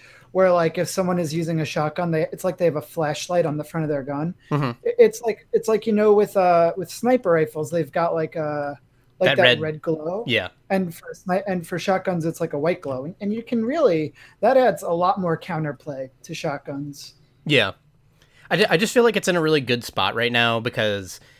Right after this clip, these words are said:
Speaker 2: you, uh, uh, you can make those plays where two people, like, jump up on a ledge in front of you, two enemies jump up on a ledge in front of you,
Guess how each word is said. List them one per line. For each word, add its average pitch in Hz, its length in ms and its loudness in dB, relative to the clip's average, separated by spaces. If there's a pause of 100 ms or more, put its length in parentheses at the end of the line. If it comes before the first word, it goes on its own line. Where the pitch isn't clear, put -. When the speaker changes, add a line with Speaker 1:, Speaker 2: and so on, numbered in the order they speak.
(180)
Speaker 2:
you, 117 640 -2 (200)
uh, 117 160 -2
uh, 135 140 0
you 131 160 -4
can 131 240 0
make 110 220 0
those 151 260 2
plays 165 400 2
where 156 200 2
two 151 220 -4
people, 143 580 0
like, 120 340 2 (340)
jump 131 260 0
up 135 140 0
on 131 140 2
a 127 40 2
ledge 123 440 2
in 135 100 -6
front 127 220 0
of 120 80 -4
you, 127 80 -10
two 131 160 -4
enemies 123 260 -2
jump 123 220 -2
up 117 80 -4
on 113 120 -2
a 110 40 -4
ledge 107 200 0
in 110 80 -6
front 110 220 -4
of 110 80 -6
you, 113 320 -2